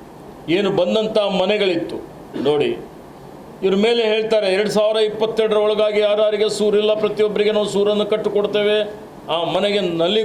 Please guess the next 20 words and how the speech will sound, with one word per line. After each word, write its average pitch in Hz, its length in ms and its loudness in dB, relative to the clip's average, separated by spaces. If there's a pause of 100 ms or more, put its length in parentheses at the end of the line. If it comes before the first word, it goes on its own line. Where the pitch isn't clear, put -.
ಕೊಡ್ತೇವೆ, 202 400 2 (440)
ವಿದ್ಯುತ್ 202 360 2
ಕೊಡ್ತೇವೆ. 202 380 0 (760)
ಘೋಷಣೆ 196 440 0
ಆಯ್ತಪ್ಪ 127 320 -4 (120)
ಎರಡು 143 200 -2
ಸಾವಿರ 156 300 2
ಇಪ್ಪತ್ತೆರಡರ 143 520 -2
ಒಳಗಾಗಿ, 113 320 -4
ಎರಡು 151 160 -4
ಸಾವಿರ 180 140 2 (100)
ಇಪ್ಪತ್ನಾಲ್ಕರಲ್ಲಿ 170 760 -2
ಇದ್ದೀವಿ. 120 220 -8 (760)
ಕೇಂದ್ರದಿಂದ 226 540 2 (120)
ಬೀದರ್ 214 340 2
ಜಿಲ್ಲೆಗೆ 226 320 2
ಎಷ್ಟು 247 280 -2
ಮನೆ 233 220 2
ಮಂಜೂರಾತಿ 190 460 0
ಮಾಡಿಸಿದ್ದಾರೆ? 123 540 0